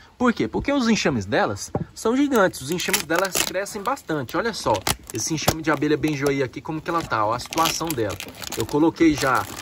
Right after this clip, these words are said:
cera mista pra ela, ó, e elas tão utilizando aí, ó. E olha só o tamanhozão do enxame aqui, ó, na caixa vinte por vinte interno. É a caixa ideal pra essa espécie de abelha. Então, mandaguari, benjoí, tubuna, né? Tubiba.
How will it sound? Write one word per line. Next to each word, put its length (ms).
cera 460
mista 340
pra 200
ela, 220
ó, 60
e 120
elas 180
tão 140
utilizando 580
aí, 160
ó. 160
E 40
olha 220
só 140
o 40
tamanhozão 460
do 140
enxame 320
aqui, 160
ó, 100
na 160
caixa 300
vinte 240
por 160
vinte 280
interno. 300
É 60
a 80
caixa 340
ideal 380
pra 140
essa 160
espécie 360
de 80
abelha. 400
Então, 120
mandaguari, 640
benjoí, 560
tubuna, 760
né? 240
Tubiba. 800